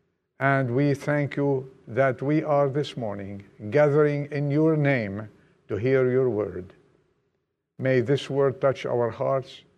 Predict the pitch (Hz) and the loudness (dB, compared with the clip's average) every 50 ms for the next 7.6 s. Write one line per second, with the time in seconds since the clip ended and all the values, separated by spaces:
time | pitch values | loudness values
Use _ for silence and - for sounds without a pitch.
0 | _ _ _ _ _ _ _ _ _ _ _ _ - 147 151 156 156 156 - - | _ _ _ _ _ _ _ _ _ _ _ _ -2 0 0 0 0 -2 -4 -4
1 | 160 160 156 151 156 - 180 185 180 139 117 101 - - - 104 - - - - | -2 0 0 -2 0 2 4 4 4 4 0 -4 -6 -10 -10 -10 -12 -12 -14 -18
2 | - - - - - _ _ _ _ _ _ _ _ _ _ _ _ _ - 123 | -18 -18 -20 -20 -20 _ _ _ _ _ _ _ _ _ _ _ _ _ -2 0
3 | 120 120 117 117 107 - - - - - - 143 143 156 160 147 120 151 143 - | 0 2 2 0 -2 -6 -12 -16 -14 -4 2 6 6 6 6 4 0 -4 -6 -6
4 | - 147 147 143 143 139 131 143 147 151 165 170 - - - 113 107 - - 135 | -6 -6 -4 -4 -2 -2 -2 0 0 0 0 0 -2 -4 -8 -10 -10 -4 -4 -4
5 | 135 127 131 - 117 104 95 92 90 87 87 90 - - _ _ _ _ _ _ | -4 -4 -6 -8 -8 -8 -6 -8 -10 -10 -12 -14 -18 -20 _ _ _ _ _ _
6 | _ _ _ _ _ _ _ _ _ _ _ - - 131 123 - - - 131 123 | _ _ _ _ _ _ _ _ _ _ _ -8 -4 -4 -4 -4 -6 -4 0 2
7 | 143 143 131 143 135 131 117 131 135 131 127 - | 4 4 4 2 0 0 0 0 2 0 0 -2